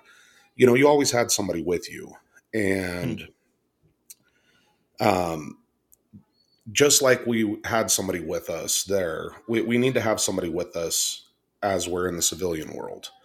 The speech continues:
Speaker 1: Um, whether that's your V A
Speaker 2: Hmm,
Speaker 1: team,
Speaker 2: yeah.
Speaker 1: um, your wife, husband, um,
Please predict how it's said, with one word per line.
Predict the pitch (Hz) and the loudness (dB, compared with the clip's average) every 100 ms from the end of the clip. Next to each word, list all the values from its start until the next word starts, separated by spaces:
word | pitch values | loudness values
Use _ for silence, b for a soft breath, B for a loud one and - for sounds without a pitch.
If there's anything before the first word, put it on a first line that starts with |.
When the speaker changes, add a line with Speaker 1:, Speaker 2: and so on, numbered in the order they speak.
| b b b b b 110 | b b b b b -2
Speaker 1:
Um, | 98 87 87 | 0 0 0
whether | 98 92 | 2 2
that's | 92 90 - | 2 0 -2
your | 95 85 | -2 -4
V | 78 104 98 | -4 -2 2
A | 95 | 4
Speaker 2:
Hmm, | 123 | 2
Speaker 1:
team, | 101 107 98 | -2 -2 0
Speaker 2:
yeah. | 104 110 95 _ _ _ - | 0 0 -4 _ _ _ -12
Speaker 1:
um, | 98 82 80 80 - | -8 -8 -10 -14 -12
your | 82 | -8
wife, | 78 90 95 92 95 95 - - - | -2 0 2 2 0 -2 -12 -18 -6
husband, | 95 90 95 92 90 92 85 - _ _ _ _ _ - | -4 0 0 2 0 -4 -6 -14 _ _ _ _ _ -6
um, | 95 82 78 76 76 | -4 -4 -6 -12 -16